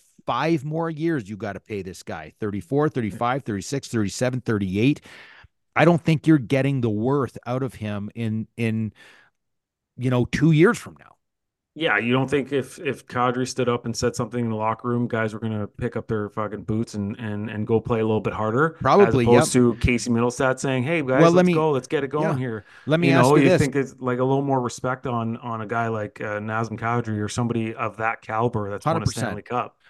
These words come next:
Speaker 1: But how about this, Royce? Um, I would rather pay a little bit more for Boone Jenner.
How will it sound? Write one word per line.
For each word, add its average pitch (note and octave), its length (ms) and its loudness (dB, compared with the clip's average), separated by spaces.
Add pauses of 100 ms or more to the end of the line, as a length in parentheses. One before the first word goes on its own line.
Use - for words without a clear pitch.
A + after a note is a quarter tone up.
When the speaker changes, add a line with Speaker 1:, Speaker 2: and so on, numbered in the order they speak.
(140)
Speaker 1:
But C#3+ 280 -2
how D#3 180 2
about E3 240 0
this, A2+ 300 -6
Royce? F#2 380 -6 (260)
Um, B2 280 -2
I D3+ 140 2
would F3+ 160 6
rather C#3 240 2
pay - 220 -6
a B2 80 -4
little A#2 180 -4
bit G2+ 220 -6
more G2 340 -6 (1120)
for D#3+ 100 4
Boone B2+ 300 2
Jenner. A2+ 380 -2